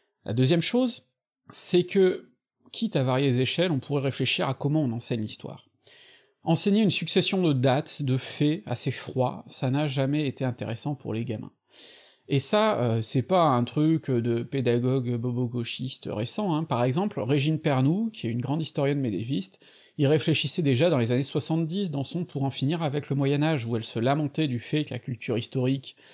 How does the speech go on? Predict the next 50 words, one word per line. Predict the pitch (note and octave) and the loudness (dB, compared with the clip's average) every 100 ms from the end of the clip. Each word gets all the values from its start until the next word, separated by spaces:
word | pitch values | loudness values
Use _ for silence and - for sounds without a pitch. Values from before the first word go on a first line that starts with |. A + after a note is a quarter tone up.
| - - _ - | -20 -20 _ -10
euh, | - - - | -6 -6 -6
partait | - B2 - C#3 | -6 -6 -2 -2
dans | A#2 A#2 | 0 -2
tous | B2+ | -4
les | A#2+ | -2
sens | C#3 C#3 | -2 -4
et | A2 | -8
que | - - | -8 -6
les | G2 A#2 | -2 -2
gens | B2+ | 0
n'en | C3 | 0
avaient | A2 A2+ | -2 -4
plus, | A2+ - A3+ D#3+ | -4 -4 -2 0
et | |
elle | G3 | -2
se | - | 0
lamentait | C3+ C3+ C#3 G3+ | 0 0 0 -2
de | C#3+ | 0
la | A#2+ | -2
façon | D3+ - A3 | -2 -2 0
dont | D3+ | 0
l'histoire | C3 E3 C3+ | 0 2 0
était | A#2+ | 0
enseignée, | B2 - A#2+ D3 A#3+ - - - - | -4 -4 0 0 -2 -6 -20 -20 -20
qui | - D#3 | -6 -2
finalement | - C#3+ E3 B3 | 2 2 2 2
n'était | F3+ C#3+ E3 | 0 0 -2
pas | G#3 | -2
faite | G3+ D#4+ D#4+ | -2 -4 -6
pour | - D3+ | -4 -2
intéresser | D#3+ E3 D#3 - G3 | 0 0 -2 -2 -2
les | E3 C3 | -2 -2
enfants. | C#3 - F#3 - - - - - | -4 -4 -8 -10 -20 -20 -14 -4
Et | |
elle | G#2 | -2
expliquait | A#2+ - C3 A#2+ A#3+ | -2 -2 -4 0 -2
que | C4+ - F#3 G3+ G3+ | -2 0 4 4 4
ça | - | -2
serait | B2 C#3 | -4 -4
plus | - C3+ | -2 0
intéressant | C3 C3+ D#3+ F#3+ | 0 -2 -2 -2
de | F#3+ | -2
commencer | - B2+ A#2+ D3 C3+ _ _ _ | -2 -2 0 -2 -4 _ _ _
par | C3 | 0
des | B2+ C3 | 2 2
anecdotes, | B2 B2 A#2 B2+ C#3 - | 2 0 0 0 0 -4
par | G2 | -8
des | G#2 | -6
petites | - C#3 D3+ A#2+ | -2 -2 0 0
histoires | B2+ - C#3 C3 A#2+ - | -2 -2 0 0 -2 -8